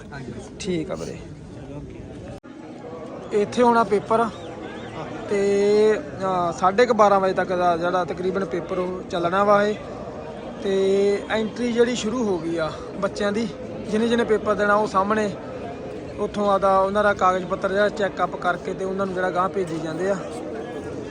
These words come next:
Speaker 2: ਤੇ ਜਿਹੜੇ ਪਰਿਵਾਰਕ ਮੈਂਬਰ ਆ ਸਾਰੇ ਜਿਹੜੇ, ਉਹ ਵੇਟ ਕਰਨਗੇ ਥੱਲੇ। ਜਿਹਨੇ ਬਾਈ ਪੇਪਰ ਦੇਣਾ, ਤੇ ਉਹ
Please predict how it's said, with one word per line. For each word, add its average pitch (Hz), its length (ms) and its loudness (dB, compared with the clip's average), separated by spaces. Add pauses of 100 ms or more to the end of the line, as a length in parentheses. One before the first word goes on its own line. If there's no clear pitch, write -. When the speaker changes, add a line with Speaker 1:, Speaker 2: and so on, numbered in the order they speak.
(380)
Speaker 2:
ਤੇ 151 540 0
ਜਿਹੜੇ 196 180 6
ਪਰਿਵਾਰਕ 196 500 6
ਮੈਂਬਰ 196 320 4
ਆ 196 60 6
ਸਾਰੇ 196 300 4
ਜਿਹੜੇ, 190 220 2 (1500)
ਉਹ 208 120 4
ਵੇਟ 185 220 0
ਕਰਨਗੇ 202 400 2
ਥੱਲੇ। 190 300 0 (3250)
ਜਿਹਨੇ 214 260 2
ਬਾਈ 226 160 6
ਪੇਪਰ 208 380 2
ਦੇਣਾ, 208 360 6
ਤੇ 208 260 -2
ਉਹ 185 500 4